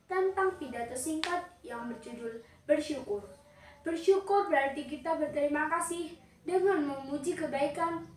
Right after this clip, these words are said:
dan kenikmatan yang telah Allah berikan kepada kita semua.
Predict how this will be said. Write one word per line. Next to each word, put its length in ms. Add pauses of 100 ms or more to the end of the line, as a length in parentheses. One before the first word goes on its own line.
(140)
dan 240
kenikmatan 640
yang 240
telah 400
Allah 240
berikan 400
kepada 480
kita 240
semua. 400